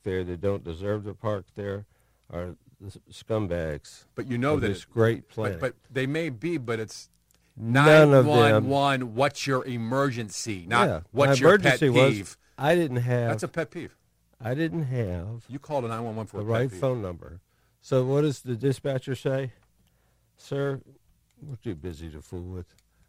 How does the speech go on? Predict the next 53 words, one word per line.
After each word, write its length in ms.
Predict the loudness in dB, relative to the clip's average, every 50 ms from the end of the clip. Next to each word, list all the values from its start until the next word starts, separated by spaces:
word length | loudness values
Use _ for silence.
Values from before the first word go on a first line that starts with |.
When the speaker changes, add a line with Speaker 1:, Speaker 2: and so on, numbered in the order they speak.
| _ _ _ _ _ _ _ _ -10
Speaker 1:
people 320 | -8 -8 -8 -8 -12 -16 -14 _
parking 380 | -8 -6 -6 -6 -8 -10 -12 -10
illegally 600 | -10 -10 -10 -10 -10 -10 -10 -10 -8 -8 -8 -8
right 280 | -6 -4 -4 -6 -6 -8 -8
now. 360 | -8 -8 -6 -6 -8 -8 -10 _ _ _ _ _ _ _ _ _ _ _ _ _
We've 140 | -12 -6 -2
got 160 | 0 0 0 0
a 40 | -2
lot 300 | -4 -6 -6 -6 -8 -6
going 240 | -4 -2 -2 0 0
on 200 | 0 0 0 -2
in 100 | -2 -4
the 100 | -4 -6
county." 600 | -4 -2 -2 -2 -2 -2 -4 -6 -10 -14 -18 -20 _ _ _ _ _ _ _ _ _ _
Click. 400 | -20 -14 -10 -8 -8 -8 -8 -12 _ _ _ _ _ _ _ _ _ _ -20 -20 _ _ -20 -20 -20 -20 -16
Speaker 2:
I, 100 | -14 -12
you 100 | -10 -6
know 100 | -4 -2
what? 140 | -4 -4 -4
I'm 120 | -6 -8 -6
gonna 100 | -8 -6
tell 180 | -4 -4 -4
you 120 | -4 -6 -8
something. 320 | -8 -12 -14 -14 -16 -20 _ _ _ -18
I'm 140 | -16 -14 -10
glad 240 | -6 -4 -4 -4 -2
Speaker 1:
You 80 | -2
Speaker 2:
she 60 | -2
Speaker 1:
better 40 | -2 -2
Speaker 2:
hung 80 | -4
up 80 | -6 -6 -6
Speaker 1:
not 40 | -8
Speaker 2:
on 40 | -8
Speaker 1:
back 220 | -6 -6 -8 -8 -8
Speaker 2:
you. 40 | -10
Speaker 1:
her. 60 | -10
You 60 | -6
better 260 | -4 -2 0 0 -2 -4
not 140 | -6 -10
back 100 | -14 -16
her. 80 | -18 -18 _ _ _ _ _ _ _ _ _ _ _ _ _ _ _ _ _ _ _ _ _ _ _ _ _ _ _ _ _ _ _ _ _ _ _ _ _ _ _ _ _ _ _ _ _ _ _ _
Speaker 2:
You 160 | -12 -8 -4
just 200 | -4 -4 -2 -2
made 200 | -2 -2 -2 -2
an 60 | -2
announcement 420 | -4 -4 -4 -4 -4 -6 -8 -10 -10
that 60 | -10
you 80 | -10 -8
called 240 | -6 -4 -4 -2
nine 240 | -2 -2 -4 -4 -4
one 160 | -6 -10 -8
one 180 | -8 -8 -8 -8
for 380 | -10 -12 -10 -8 -8 -8 -10